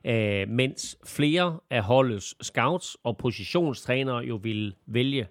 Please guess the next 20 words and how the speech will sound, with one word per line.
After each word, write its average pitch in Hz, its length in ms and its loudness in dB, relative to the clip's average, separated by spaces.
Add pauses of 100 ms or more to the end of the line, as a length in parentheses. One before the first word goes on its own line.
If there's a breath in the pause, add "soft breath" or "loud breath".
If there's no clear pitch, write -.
(160)
andre 165 320 2
spillere, 143 580 0
men 123 260 -2
der 156 100 0
havde 127 440 0
Shanahan 123 420 -2
set 110 240 -4
rigtigt. - 360 -4 (380 loud breath)
Øh, 113 320 2
så - 140 -2
den 180 240 2
beslutning 143 440 -6
kan 113 120 -4
han 113 80 -2
i 110 40 -4
hvert 117 140 -4
fald 175 120 -6 (120)
ikke 214 400 -2 (280)
kritiseres 123 640 0
for. 95 240 -2